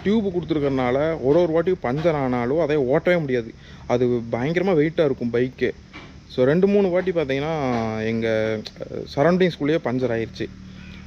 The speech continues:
அ, அதனால அதை சேல் பண்ண வேண்டிய நிலைமை வந்துருச்சு. So, இப்போ நெக்ஸ்ட் என்ன பைக் எடுத்திருக்கேன் அப்படின்னு கேட்டிங்கன்னா,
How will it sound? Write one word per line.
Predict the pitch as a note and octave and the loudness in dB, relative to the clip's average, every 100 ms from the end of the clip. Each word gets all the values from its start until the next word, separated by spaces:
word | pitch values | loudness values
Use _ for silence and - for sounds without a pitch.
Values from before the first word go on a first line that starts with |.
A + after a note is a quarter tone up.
| - | -12
அ, | G2 A2 A2 A2 A2 A2 A2 - - | -8 -6 -4 -4 -4 -8 -10 -18 -12
அதனால | A2 C3 C#3+ E3 | -2 0 2 2
அதை | C#3+ B2+ | 2 2
சேல் | A#2+ - D3+ D#3 | 0 0 0 0
பண்ண | C#3 | -2
வேண்டிய | C3 B2 A#2+ | 0 0 0
நிலைமை | A#2 A#2+ A#2 | 0 -2 -2
வந்துருச்சு. | A2+ A#2 - A2+ - - - - - | -4 -8 -8 -10 -12 -20 -20 -20 -8
So, | D#3+ | -2
இப்போ | D#3 D#3+ | 0 0
நெக்ஸ்ட் | E3+ - | 0 0
என்ன | G#3+ G3+ | 0 2
பைக் | G3 F#3 | 2 0
எடுத்திருக்கேன் | D#3+ E3 E3 F3 | -4 -4 -2 -2
அப்படின்னு | D3 D#3 C3 | -2 -4 -2
கேட்டிங்கன்னா, | A#2 A#2 A#2 | -2 -2 -4